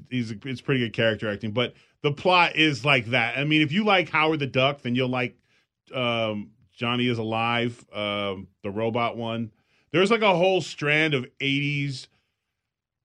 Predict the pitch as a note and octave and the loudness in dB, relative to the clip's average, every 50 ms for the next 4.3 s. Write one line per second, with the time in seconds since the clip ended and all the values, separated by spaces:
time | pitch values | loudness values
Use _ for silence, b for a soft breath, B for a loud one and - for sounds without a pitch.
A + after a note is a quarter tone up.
0 | _ _ - - - A#2+ B2 C3 C#3 C#3+ D3 D3 D3 D3 C#3+ - - C#3 C#3 D3 | _ _ -14 -12 -10 -6 -4 0 0 2 2 0 0 -2 -4 -4 -2 0 0 2
1 | C#3+ C#3+ C3+ C3 C3 B2 B2 - - C#3 C3+ C#3 C#3+ C#3+ D3 D3 C#3+ C#3+ - C3+ | 0 0 0 0 -2 -2 -4 -8 -6 -4 -2 -2 -2 -2 -2 -4 -6 -8 -8 -6
2 | C#3+ D3 C#3+ D#3 D#3 - b b b b - G3 B3 C#4 C#4 A3+ F3+ E3+ G#3+ G#3+ | -6 -4 -2 -4 -6 -6 b b b b 2 4 4 6 4 2 4 4 4 4
3 | G#3 - E3+ F3 F#3 F3 - G3 F3 E3+ E3 D#3 - C#3 A#2+ - - D3 D#3+ D#3+ | 4 4 2 2 2 2 -2 -2 0 0 0 0 -2 -8 -6 -4 -4 -2 -2 0
4 | F3+ G3 G3+ A3 G#3+ - | 0 -2 -2 -4 -6 -12